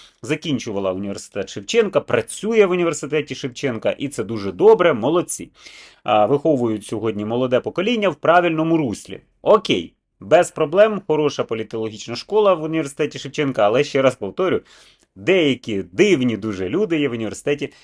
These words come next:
Шевченка. Ну, не про цих. І так, відкриваєш біографію засновника. І починаєш, починаєш, що називається, офігівати. Тому що виявляється, що керівник цей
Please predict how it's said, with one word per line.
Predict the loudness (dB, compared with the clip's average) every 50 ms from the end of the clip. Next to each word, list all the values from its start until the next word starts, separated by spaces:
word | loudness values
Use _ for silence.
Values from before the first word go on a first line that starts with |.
| _ _
Шевченка. | -8 -6 -4 -4 -4 -6 -8 -8 -8 -8 -10 -6 -2
Ну, | 0 0 2
не | 2 2 0
про | 0 0 -2
цих. | -2 -4 -6 -10 -10 _ _ _ -20 -20 -20 -20 -8 _
І | -2 0
так, | 4 4 4 4 4 0
відкриваєш | -4 -6 0 2 4 4 6 4 2 2 -2
біографію | -2 0 0 2 2 2 0 0 0 0 -2 -2 -2 -2 -2 -2 _ _ _ _ _ _
засновника. | -4 0 2 2 2 0 -2 -2 0 2 2 2 2 0 -2 -4 -6 -8 -8 -8 -8 -8 -10 -14 _ _ _ _ _ _ _ _ _ -6
І | -2 0 0 0
починаєш, | 0 0 0 0 0 -2 -4 -4 -2 -2 -2 -2 0 0 2 2 4 4 2 2 2 2 2 0 0 -2 -6 -8 -10 -12
починаєш, | _ -4 -4 -4 -4 -4 -6 -4 -2 -2 0 0 0 0 -2 -2 -4 -8 -14 _ _ _ _ _ _ _ _ _ _ _
що | _ -6 -2
називається, | -2 -2 0 2 4 6 6 4 4 2 2 2 2 2 2 0 _ _ _
офігівати. | 4 4 4 4 2 0 -4 -4 -2 -2 0 0 -2 0 2 2 2 4 4 2 2 0 -2 -8 -14 -14 -10
Тому | -8 -6 -6 -4
що | -4 -2 2
виявляється, | 4 4 4 4 6 6 8 6 6 4 0 -6
що | -6 -4 -6 -6
керівник | -4 -2 0 0 0 0 2 2 2 2 2 0 -2
цей | -6 -8 -4 -2 -2 -2 -2 -6